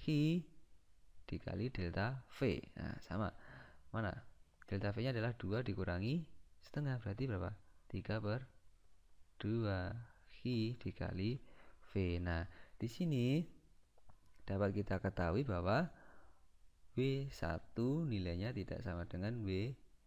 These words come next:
dua. Atau jika kita cari W total, nilainya berapa? W satu min setengah Hi dikali V ditambah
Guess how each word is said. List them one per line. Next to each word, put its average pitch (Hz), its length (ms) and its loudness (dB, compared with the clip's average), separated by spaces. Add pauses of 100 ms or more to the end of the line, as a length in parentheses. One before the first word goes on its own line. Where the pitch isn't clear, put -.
(320)
dua. 87 800 0 (680)
Atau 120 580 2 (720)
jika 127 320 0
kita 110 300 2
cari 107 260 4
W 101 240 6
total, 101 880 2 (1160)
nilainya 92 440 0
berapa? 104 480 2 (400)
W - 20 0 (100)
satu 127 760 0 (400)
min 131 240 -2
setengah 90 960 -2 (420)
Hi 107 400 0
dikali 87 560 -2
V - 160 -14 (800)
ditambah 87 720 -2